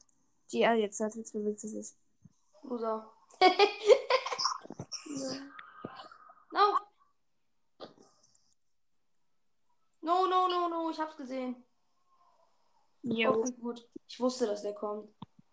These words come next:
Speaker 2: Ich bin aber einfach stehen geblieben.
Speaker 1: Du hast den, glaub ich, du hast den Brawl Pass vorher gehabt. Bevor, bevor ich ihn durch hatte. Auf jeden Fall hattest du den ersten, äh, Ninja Ash Pin schon vor,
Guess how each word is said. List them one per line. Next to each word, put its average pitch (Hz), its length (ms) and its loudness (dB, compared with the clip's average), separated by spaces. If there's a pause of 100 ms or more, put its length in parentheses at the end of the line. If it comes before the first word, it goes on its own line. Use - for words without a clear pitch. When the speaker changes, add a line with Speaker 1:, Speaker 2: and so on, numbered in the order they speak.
(560)
Speaker 2:
Ich - 60 -20
bin 214 100 -6
aber 208 200 -4
einfach 220 260 -10
stehen 220 300 -12
geblieben. 220 540 -10
Speaker 1:
Du 269 80 2
hast 294 160 4
den, 311 140 -4
glaub 294 220 -2
ich, 302 100 -6
du 311 60 -4
hast 330 180 -2
den 311 80 -4
Brawl 294 160 0
Pass 302 200 -2
vorher 285 380 0
gehabt. 226 400 -4 (840)
Bevor, 233 380 2 (520)
bevor 247 400 6
ich 247 180 2
ihn 240 100 0
durch 220 220 0
hatte. 214 340 -4 (880)
Auf 233 180 6
jeden 277 120 -4
Fall 277 160 6
hattest 285 160 -10
du 294 100 2
den 254 200 0
ersten, 269 560 -4
äh, 233 100 2
Ninja 262 340 4
Ash 233 260 2
Pin 247 280 0
schon 233 300 -2
vor, 226 360 -2